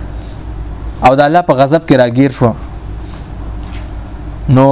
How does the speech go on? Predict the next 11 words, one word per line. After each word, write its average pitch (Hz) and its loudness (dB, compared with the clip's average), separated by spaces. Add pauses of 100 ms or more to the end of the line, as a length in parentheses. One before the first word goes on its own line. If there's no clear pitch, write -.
(200)
او 135 4
بیا 165 4
اخري 185 4
دوه 147 4
شپېتم 170 2
نمبر 156 6
آیت 151 2
کې 160 6
تتیمه 139 4
وه، 170 6 (680)
یعنی 139 6